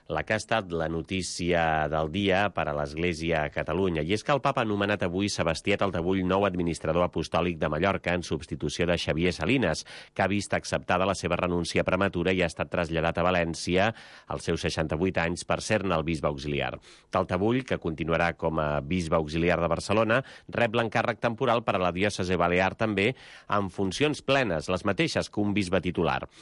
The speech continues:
En una conferència de premsa aquest migdia, el nou administrador apostòlic de Mallorca ha explicat que les circumstàncies d'aquest relleu, que arriba després d'una denúncia per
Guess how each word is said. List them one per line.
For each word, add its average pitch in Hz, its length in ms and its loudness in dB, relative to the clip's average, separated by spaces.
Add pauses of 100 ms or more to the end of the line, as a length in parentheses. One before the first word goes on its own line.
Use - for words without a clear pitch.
(120)
En 113 140 2
una 143 160 2
conferència 131 480 0
de 104 80 2
premsa 113 320 0
aquest 104 160 0
migdia, 101 560 2
el 95 80 0
nou 95 160 4
administrador 90 640 0
apostòlic 92 420 0
de 85 80 -2 (140)
Mallorca - 0 -
ha 95 800 -2
explicat 104 560 -2
que - 80 -4
les 95 160 0
circumstàncies 92 720 -2
d'aquest 92 320 0
relleu, 92 380 2 (100)
que 85 80 -2
arriba 87 320 -2
després 90 400 -2
d'una 92 240 2
denúncia 92 560 0
per 82 140 -2